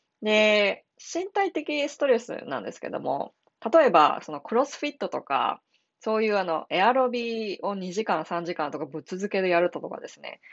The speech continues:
そういうものすごい激しい運動を週にどれくらいされてますかね？で、その激しい運動を週に五日も六日もやって、体を疲れさせすぎるのもですね、あんまり良くないんですよ。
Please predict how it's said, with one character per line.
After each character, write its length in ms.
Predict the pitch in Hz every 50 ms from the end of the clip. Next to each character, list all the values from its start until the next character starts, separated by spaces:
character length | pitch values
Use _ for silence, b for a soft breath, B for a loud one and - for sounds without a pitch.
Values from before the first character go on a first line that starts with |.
| B B B _
そ 140 | - 233 247
う 60 | 254
い 60 | 254
う 60 | 240
も 140 | 208 170 170
の 100 | 196 220
す 180 | 285 - - 403
ご 140 | 415 392 320
い 60 | 269
激 260 | - 190 185 185 202
し 240 | - - 208 185 165
い 20 | -
運 220 | - 170 170 165
動 200 | 165 165 160 156
を 420 | 151 156 170 175 156 139 - - - _ _
週 200 | - - 285 294
に 120 | 254 190 170
ど 100 | 160 160
れ 100 | 190 226
く 140 | - -
ら 160 | 269 262 254 254
い 140 | 247 254
さ 160 | 254 - 240 226
れ 100 | 226 233
て 140 | - 240
ま 100 | 226 226
す 100 | 226 -
か 120 | - - -
ね？ 200 | 196 - - - _ _ _ B B B B B B B B B B B B B B B
で、 80 | - 202
そ 100 | - 208
の 100 | 196 185
激 280 | - - 202 226 294
し 160 | 320 - - 392
い 100 | 381 302
運 240 | 226 185 175 165
動 360 | 151 151 147 147 160 185 185 170
を 100 | 147 151
週 280 | - - - 269 269
に 180 | 226 175 156 147
五 160 | 151 - -
日 120 | - 226
も 120 | 220 214 208
六 200 | 202 202 214 208
日 140 | - 214 202
も 100 | 208 196
や 120 | 190 190
っ 60 | 185 - _ -
て、 200 | 208 190 165 -
体 320 | - - 180 190 196 208
を 60 | 202
疲 240 | 208 - - - 214
れ 100 | 202 -
さ 140 | 214 - 220
せ 260 | - 220 185 170 - -
す 160 | - - 220
ぎ 100 | 214 214
る 120 | 190 170
の 80 | 151 139
も 120 | 139 -
で 80 | - -
す 100 | - 139
ね、 280 | 143 143 - - - - _ _ _ _
あ 80 | - 175
ん 60 | 208
ま 100 | 226 226
り 80 | 220 202
良 120 | 202 226
く 100 | 220 -
な 120 | 175 180 180
い 60 | 175
ん 40 | 156
で 60 | 139
す 140 | - - -
よ。 240 | - - - -